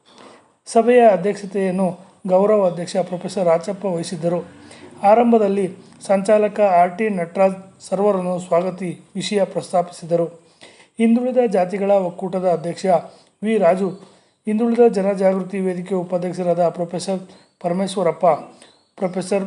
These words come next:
ಪ್ರಭಾಕರ್, ಪ್ರೊಫೆಸರ್ ಚಂದ್ರಪ್ಪ, ಮಹಿಳಾ ಘಟಕದ ಸಂಚಾಲಕಿ ಶ್ರೀಮತಿ ಎಸ್ ವಿ ರಾಜಮ್ಮ, ಸಂಘಟನಾ ಸಂಚಾಲಕ ಚನ್ನವೀರಪ್ಪ ಗಾಮನಗಟ್ಟಿ,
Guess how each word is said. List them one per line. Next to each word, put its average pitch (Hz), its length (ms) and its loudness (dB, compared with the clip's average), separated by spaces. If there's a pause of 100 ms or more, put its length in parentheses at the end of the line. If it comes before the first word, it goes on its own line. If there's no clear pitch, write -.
(120)
ಪ್ರಭಾಕರ್, 185 580 2 (480)
ಪ್ರೊಫೆಸರ್ 190 580 -4
ಚಂದ್ರಪ್ಪ, 180 420 -2 (520)
ಮಹಿಳಾ 214 340 2
ಘಟಕದ 190 460 -2
ಸಂಚಾಲಕಿ 175 680 -4
ಶ್ರೀಮತಿ 185 500 -4
ಎಸ್ 175 260 -6
ವಿ 202 140 -4
ರಾಜಮ್ಮ, 170 600 0 (260)
ಸಂಘಟನಾ 226 580 0
ಸಂಚಾಲಕ 180 560 0 (540)
ಚನ್ನವೀರಪ್ಪ 202 580 0
ಗಾಮನಗಟ್ಟಿ, 170 760 -2